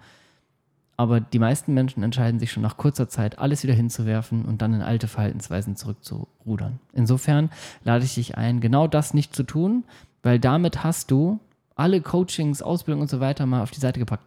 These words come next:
Damit, mit diesen Verhalten-, äh, Verhaltensweisen, damit hast du den Unterschied für dich und deine eigene Zukunft selber in der Hand, unabhängig von irgendwelchen anderen Menschen. Und deswegen ist es wichtig, dass du diesen Gedanken mal kurz sacken lässt und mal überlegst,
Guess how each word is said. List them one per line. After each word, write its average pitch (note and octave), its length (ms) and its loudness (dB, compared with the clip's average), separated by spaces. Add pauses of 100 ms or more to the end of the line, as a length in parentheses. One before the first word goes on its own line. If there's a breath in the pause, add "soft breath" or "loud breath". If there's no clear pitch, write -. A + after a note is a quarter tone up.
Damit, D3 540 2
mit A#2 100 -4
diesen F3 160 0
Verhalten-, G2+ 320 -2
äh, F#2+ 140 -2 (280)
Verhaltensweisen, A2 680 -2 (420 loud breath)
damit D#3 380 0
hast A#2+ 300 -4
du E3 220 2 (200)
den A#2+ 220 4
Unterschied F3 760 4 (280 loud breath)
für A#2+ 160 0
dich E3+ 240 0
und D3 60 2
deine B2+ 160 4
eigene B2 340 0
Zukunft A#2 400 -2
selber A2+ 260 4
in G2+ 80 4
der G2 80 4
Hand, G2 240 0 (240)
unabhängig C3 480 2
von - 120 -4
irgendwelchen A#2 420 2
anderen G#2 180 2
Menschen. G2 280 -2 (360 loud breath)
Und A#2+ 80 0
deswegen C3 300 2
ist B2 100 -2
es A#2+ 160 -6
wichtig, A#2 340 -2
dass - 200 -8
du G2+ 160 -4 (340 loud breath)
diesen F3 280 4
Gedanken B2+ 440 -2
mal A2+ 140 0
kurz - 260 -6
sacken A#2 240 0
lässt A2 320 0
und F2 80 -2
mal E2 140 2
überlegst, G#2 500 0